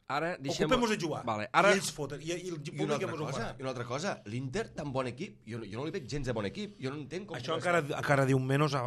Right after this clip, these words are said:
Speaker 2: a favor del Barça del que va fer allí, perquè
Speaker 3: Clar,
Speaker 2: el que
Speaker 3: però
Speaker 2: deia
Speaker 3: això, per això
Speaker 2: Frankie,
Speaker 3: mateix, per això mateix.
Speaker 2: el primer gol i el segon gol són
Speaker 3: Per,
Speaker 2: una culpa d'Alves.
Speaker 3: per això
Speaker 2: És
Speaker 3: mateix.
Speaker 2: pe-,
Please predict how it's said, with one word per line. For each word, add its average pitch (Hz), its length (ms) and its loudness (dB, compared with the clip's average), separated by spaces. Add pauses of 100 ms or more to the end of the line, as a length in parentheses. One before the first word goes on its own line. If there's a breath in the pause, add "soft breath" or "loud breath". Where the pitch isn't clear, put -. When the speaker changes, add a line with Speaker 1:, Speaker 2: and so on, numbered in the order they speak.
Speaker 2:
a 120 80 -6
favor 113 240 -6
del 107 120 -4
Barça 110 280 -4
del 120 240 -2
que 110 80 -8
va 107 80 -8
fer 107 140 -12
allí, 113 100 -2
perquè 104 240 -6
Speaker 3:
Clar, 123 200 0
Speaker 2:
el 117 40 0
que 120 80 -4
Speaker 3:
però 131 80 4
Speaker 2:
deia 120 80 2
Speaker 3:
això, 123 80 -2
per 139 80 2
això 123 160 0
Speaker 2:
Frankie, 170 80 4
Speaker 3:
mateix, 165 320 0
per 123 80 -4
això 131 160 -6
mateix. 127 240 0
Speaker 2:
el 123 80 -4
primer 139 240 -2
gol 127 120 -2
i 123 40 -4
el 123 80 -6
segon 117 240 -6
gol 117 240 -4
són 123 160 -4
Speaker 3:
Per, 123 80 4
Speaker 2:
una 117 120 0
culpa 123 280 -2
d'Alves. 117 440 -2
Speaker 3:
per 120 120 -4
això 107 160 -4
Speaker 2:
És 113 80 2
Speaker 3:
mateix. 127 320 2
Speaker 2:
pe-, - 80 -8